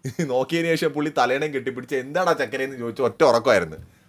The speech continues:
അപ്പോൾ ഗബ്രിയുടെ അടുത്തത് വർക്കായെന്ന് എനിക്ക് സംശയമുണ്ട്. അതല്ലെങ്കിൽ ഗബ്രി, ഗബ്രിക്ക് അപ്പുക്കുട്ടൻ്റെ ഒരു ക്യാരക്ടറാണ് ഉറക്കത്തിൽ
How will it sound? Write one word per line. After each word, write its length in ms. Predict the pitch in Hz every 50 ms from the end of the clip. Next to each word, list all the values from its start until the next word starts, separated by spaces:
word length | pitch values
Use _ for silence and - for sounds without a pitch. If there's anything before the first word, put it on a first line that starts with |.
| _
അപ്പോൾ 180 | 143 151 185 180
ഗബ്രിയുടെ 500 | 151 147 147 147 156 196 208 220 233 240
അടുത്തത് 280 | 226 214 202 214 220 226
വർക്കായെന്ന് 500 | 208 190 185 170 190 190 190 190 180 180
എനിക്ക് 160 | 170 165 160
സംശയമുണ്ട്. 500 | 156 139 127 123 - 135 110 90 95 131 - - _ _ _ _ _ -
അതല്ലെങ്കിൽ 380 | 127 135 131 151 160 170 190
ഗബ്രി, 500 | 202 180 170 165 156 180 185 190 185 - -
ഗബ്രിക്ക് 420 | 156 151 156 151 160 170 170 175
അപ്പുക്കുട്ടൻ്റെ 560 | 175 156 147 156 170 165 170 160 170 165 170
ഒരു 120 | 165 156 156
ക്യാരക്ടറാണ് 560 | 147 - 143 139 143 143 - - 139 135 127
ഉറക്കത്തിൽ 440 | 117 117 117 98 117 90 - 90